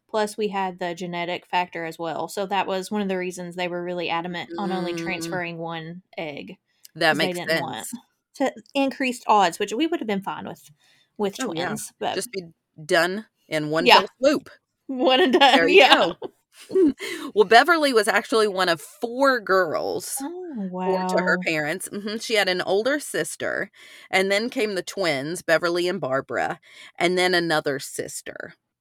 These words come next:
Speaker 2: And the four were very close growing up, though obviously the twins shared a special
Speaker 1: Right.
Speaker 2: connection. Yeah.
Speaker 1: Yeah, and it is really sweet to see, like, Anthony's dad and his uncle, their connection that they have,
Speaker 2: Mm-hmm.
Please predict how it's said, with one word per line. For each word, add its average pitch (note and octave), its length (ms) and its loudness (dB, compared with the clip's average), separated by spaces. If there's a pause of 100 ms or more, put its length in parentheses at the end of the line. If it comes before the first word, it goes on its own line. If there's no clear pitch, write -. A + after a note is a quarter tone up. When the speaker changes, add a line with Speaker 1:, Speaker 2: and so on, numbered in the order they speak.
(1300)
Speaker 2:
And F#3 320 2
the F3+ 60 2
four A#3+ 520 4
were E3+ 420 4
very F#3 420 2
close D#3+ 640 -2
growing D3+ 340 0
up, A#2 180 -6
though F3+ 180 2
obviously F#3+ 640 4
the F3 140 -2
twins E3+ 760 -2
shared D3+ 360 0
a C#3+ 100 -2
special - 400 -12
Speaker 1:
Right. - 80 -20
Speaker 2:
connection. E3 760 -6 (340)
Yeah. - 100 -14 (200)
Speaker 1:
Yeah, G#3+ 140 -2
and B3+ 140 2
it B4 160 4
is E4 100 0
really G#3 220 2
sweet F#3+ 320 -2
to G3 100 -6
see, F#3 500 -4 (260)
like, G3 120 -10
Anthony's F#3+ 400 -6
dad F3+ 260 0
and F#3 100 -6
his F#3+ 160 -10
uncle, F#3+ 300 -6
their F#3 240 -4
connection B3 460 -10
that C4 140 -8
they C4 180 -6
have, C4+ 500 -6 (120)
Speaker 2:
Mm-hmm. A3+ 420 -2